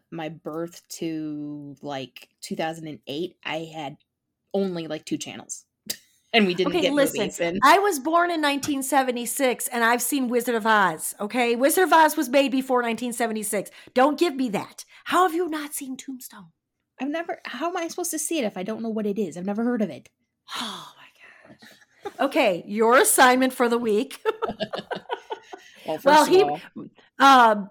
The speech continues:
Speaker 2: I can't think of the cha-, the actor's name, but Merle Dixon's, the actor, is in that as well, and he turns into a good guy, but yeah.
Speaker 1: I don't know where I would be
Speaker 2: Hmm.
Speaker 1: able to find it, but I can look for it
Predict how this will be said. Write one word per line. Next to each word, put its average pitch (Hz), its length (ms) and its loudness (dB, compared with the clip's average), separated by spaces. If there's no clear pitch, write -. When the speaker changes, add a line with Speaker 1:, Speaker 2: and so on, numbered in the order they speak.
Speaker 2:
I 240 100 0
can't 277 240 -4
think 262 140 -4
of 233 60 0
the 226 40 -2
cha-, 262 180 -6
the 226 140 -2
actor's 214 320 0
name, 190 220 -4
but 196 100 -8
Merle 220 160 0
Dixon's, 202 760 -6
the 208 80 -4
actor, 185 480 -4
is 208 200 -2
in 196 200 -4
that 180 180 0
as 180 140 -4
well, 180 240 2
and 180 180 -6
he 185 140 -8
turns 180 260 -6
into 165 220 -8
a 151 60 -10
good - 180 -16
guy, - 240 -16
but - 260 -16
yeah. - 200 -12
Speaker 1:
I - 40 -12
don't 185 180 -12
know 160 100 -8
where 156 140 -6
I 151 80 -8
would 151 80 -8
be - 60 -6
Speaker 2:
Hmm. - 60 -4
Speaker 1:
able - 100 -12
to - 100 -14
find 151 300 -12
it, 120 60 -14
but 127 100 -14
I 127 80 -8
can 139 120 -18
look 156 140 -16
for - 220 -20
it 82 100 -16